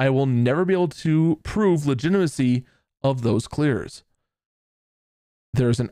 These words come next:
arms race behind the scenes I can't control and will never be able to. With that being said, I will stop tracking the overall clears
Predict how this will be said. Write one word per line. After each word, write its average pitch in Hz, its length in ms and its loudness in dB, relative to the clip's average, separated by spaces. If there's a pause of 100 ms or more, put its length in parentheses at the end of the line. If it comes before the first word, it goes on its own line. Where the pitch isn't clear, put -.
arms 160 340 0
race 120 240 0
behind 135 340 0
the 151 40 2
scenes 139 520 -2 (140)
I 135 220 -2
can't - 340 -4
control 165 580 0
and 127 120 0
will 120 100 2
never 117 480 0
be 139 200 0
able 151 200 -2
to. - 300 -10 (460)
With 113 180 -2
that 120 180 -2
being 127 220 -2
said, 139 420 -2 (460)
I 170 40 0
will 180 100 0
stop 196 300 -2
tracking 165 440 0
the 143 120 2
overall 139 380 0
clears 120 720 0